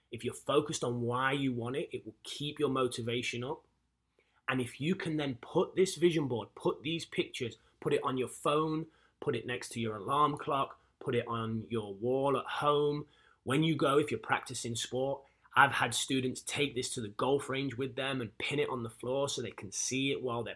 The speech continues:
practicing. This changes your environment. Then,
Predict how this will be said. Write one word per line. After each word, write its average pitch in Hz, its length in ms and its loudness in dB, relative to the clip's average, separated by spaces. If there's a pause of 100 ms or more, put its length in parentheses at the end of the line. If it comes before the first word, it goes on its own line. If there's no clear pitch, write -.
practicing. 131 680 -4 (720)
This 147 320 2
changes 120 500 0
your 113 160 -2
environment. 101 580 -8 (420)
Then, 131 380 2